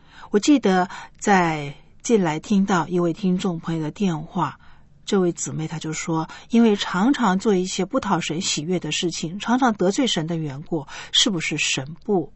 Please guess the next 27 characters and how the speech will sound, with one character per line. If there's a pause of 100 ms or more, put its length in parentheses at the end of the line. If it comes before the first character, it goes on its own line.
(120)
饶
恕
我，
不
要
我
了
呢？ (1080)
那
这
些
都
是 (380)
对
神
没
有
一
个
正
确
的
认
识
的
缘
故。